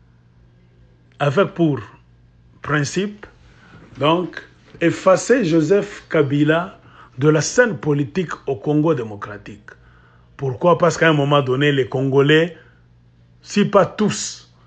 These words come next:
la plus grande majorité, ont vu que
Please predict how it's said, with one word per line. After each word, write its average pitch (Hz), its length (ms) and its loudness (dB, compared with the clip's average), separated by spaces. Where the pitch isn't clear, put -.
la 107 120 -8
plus 403 520 2
grande 226 340 2
majorité, 151 800 -2
ont 123 260 -4
vu 143 360 0
que 170 320 -2